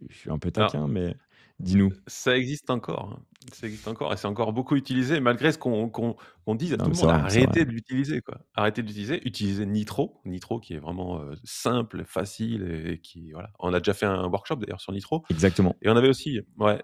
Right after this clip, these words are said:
Speaker 2: Et puis on a un article aussi sur le site du podcast où, euh, on fait des, on donne des alterna-, al-, alternatives à Express.js.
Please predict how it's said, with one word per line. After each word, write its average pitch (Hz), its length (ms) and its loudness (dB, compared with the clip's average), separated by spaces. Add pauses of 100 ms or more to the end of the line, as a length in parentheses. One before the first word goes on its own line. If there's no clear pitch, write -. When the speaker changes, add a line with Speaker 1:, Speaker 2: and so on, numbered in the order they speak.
Speaker 2:
Et 101 80 0
puis 113 140 0
on 107 60 2
a 107 60 4
un 107 140 4
article 113 340 -2
aussi 107 200 -6
sur 101 220 -4
le 95 420 -2
site 98 240 -14
du 92 80 -10
podcast - 460 -6
où, 90 240 -6
euh, 82 280 -6
on 87 160 -4
fait 101 200 -2
des, 90 180 -2
on 92 320 -2
donne 104 220 4
des 92 140 2
alterna-, 110 440 2
al-, 101 140 2 (160)
alternatives 117 680 2
à 95 240 4
Express.js. 95 560 -6